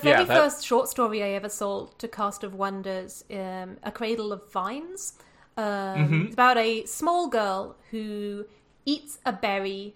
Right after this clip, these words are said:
Speaker 2: from a magical plant and starts turning into that magical plant. And that
Speaker 1: Mm-hmm.
Speaker 2: is from a poem I wrote when I was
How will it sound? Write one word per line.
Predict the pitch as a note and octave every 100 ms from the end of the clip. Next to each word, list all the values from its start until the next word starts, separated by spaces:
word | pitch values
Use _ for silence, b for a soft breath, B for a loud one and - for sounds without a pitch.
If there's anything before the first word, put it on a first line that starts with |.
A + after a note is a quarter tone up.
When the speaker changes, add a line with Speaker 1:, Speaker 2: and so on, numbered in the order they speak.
| _
Speaker 2:
from | - A3
a |
magical | G3+ A3 A#3 B3+ A#3+
plant | - F#3 F#3+ F#3+ -
and | G3+
starts | G3 G#3 G3+ - -
turning | - G#3 G#3 G#3
into | A3 G3+ F#3+ G3+ F#3 F3+ _ _ _
that | F#3+ -
magical | F#3+ F3+ F#3+ F#3+
plant. | - - - _ b b b b _
And | G#3 G#3+ G#3
that | C#4 F#4+
Speaker 1:
Mm-hmm. | - A#3+
Speaker 2:
is | B3
from | C#4+ C#4+
a |
poem | D4 D4 F#4 G3+
I | F#3
wrote | F#3+ F#3
when | G#3 G3
I | F#3+
was | F#3 F3+ F3+ F3+ F3 E3+